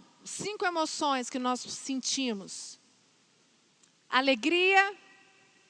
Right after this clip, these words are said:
tristeza, raiva, ódio. O que que é mais? Que,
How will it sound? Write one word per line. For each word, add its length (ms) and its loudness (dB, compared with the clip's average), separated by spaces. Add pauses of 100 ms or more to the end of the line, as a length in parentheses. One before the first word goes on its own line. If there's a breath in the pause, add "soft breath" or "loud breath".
(720)
tristeza, 1120 4 (1040)
raiva, 1040 6 (3000)
ódio. 840 6 (1900)
O 60 -20
que 160 0
que 80 2
é 40 0
mais? 720 0 (1120)
Que, 120 -4